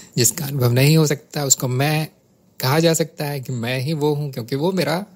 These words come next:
मूल है, वो मेरा सार है, वो मेरा तत्व है। तो आम लोगों की भाषा में आप कह सकते हैं कि मुझे मेरा ही अनुभव हो रहा है, यानी कि जो सारा जगत है, सारे जीव है, सारे लोग हैं, वो मैं ही हूँ,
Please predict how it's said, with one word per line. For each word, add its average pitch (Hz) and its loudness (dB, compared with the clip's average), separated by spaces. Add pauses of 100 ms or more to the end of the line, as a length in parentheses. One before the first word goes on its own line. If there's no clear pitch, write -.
(180)
मूल 123 2
है, 165 -2 (160)
वो 120 -4
मेरा 120 -6
सार 131 0
है, 139 -4 (140)
वो 147 -10
मेरा 143 -10
तत्व 143 -8
है। 160 -8 (2250)
तो 135 0 (480)
आम 175 4
लोगों 170 6
की 156 0
भाषा 143 -2
में 139 -4
आप 135 -8
कह 156 -2
सकते 135 -6
हैं 135 -4
कि 127 -4
मुझे 139 4
मेरा 135 4
ही 139 2
अनुभव 135 0
हो 147 -2
रहा 147 -4
है, 147 -8 (800)
यानी 123 2
कि 120 -6 (220)
जो 131 0
सारा 123 2
जगत 123 0
है, 135 -2
सारे 135 0
जीव 175 0
है, 139 0
सारे 143 -4
लोग 170 4
हैं, 151 0
वो 165 2
मैं 185 2
ही 190 6
हूँ, 185 2